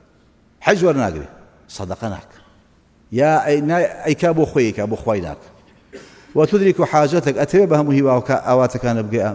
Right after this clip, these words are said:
ببەخشە. خوا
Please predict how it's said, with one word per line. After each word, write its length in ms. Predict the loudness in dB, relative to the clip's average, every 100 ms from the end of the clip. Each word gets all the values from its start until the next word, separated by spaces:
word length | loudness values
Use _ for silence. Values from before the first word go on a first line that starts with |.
| 4
ببەخشە. 520 | 6 6 4 -4 -10 -14 -20 -20 _ _ _ _ _ _ _ _ _ _ _ _ _ _ -20 _ _ _ _ _ -20 _ _ _ _ _ -20 _ _ _ _ _ _ _ _ _ _
خوا 140 | 0